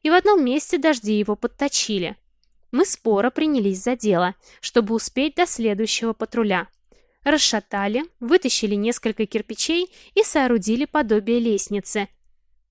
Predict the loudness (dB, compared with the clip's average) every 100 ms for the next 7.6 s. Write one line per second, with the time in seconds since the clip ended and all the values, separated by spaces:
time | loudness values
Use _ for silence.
0 | _ 0 2 4 4 2 0 0 2 2
1 | 2 0 -2 -2 0 0 2 2 2 0
2 | 0 -2 -2 -2 -6 _ _ _ _ _
3 | _ -2 2 2 2 -2 -2 -2 -2 0
4 | -2 -2 -4 0 0 0 0 -2 -4 0
5 | 0 2 0 -2 _ _ -4 -2 -2 -2
6 | 2 2 2 0 -2 -10 _ _ -12 -8
7 | -4 -2 -2 -4 -6